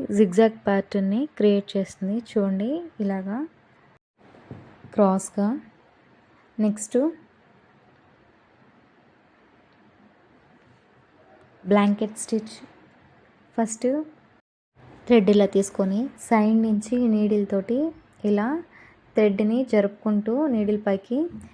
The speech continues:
స్టిచ్ చేస్తూ రావాలి. నా వీడియోని ఫస్ట్ టైమ్ చూస్తున్నట్లయితే సబ్స్క్రైబ్ చేయండి. ఈ వీడియో మీకు నచ్చినట్లయితే లైక్ చేయండి.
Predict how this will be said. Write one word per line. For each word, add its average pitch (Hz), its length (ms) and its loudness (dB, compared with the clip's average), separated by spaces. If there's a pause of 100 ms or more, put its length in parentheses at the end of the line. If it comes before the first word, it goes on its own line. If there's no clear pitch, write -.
(160)
స్టిచ్ 214 280 -6
చేస్తూ 214 380 0
రావాలి. 190 480 -2 (1160)
నా 226 120 6
వీడియోని 233 460 6
ఫస్ట్ 226 320 -4
టైమ్ 226 200 0
చూస్తున్నట్లయితే 196 840 -2
సబ్స్క్రైబ్ 202 560 -2
చేయండి. 185 440 -2 (200)
ఈ 202 80 4
వీడియో 196 300 6
మీకు 190 220 0
నచ్చినట్లయితే 180 760 -2
లైక్ 175 320 -2
చేయండి. 175 420 -6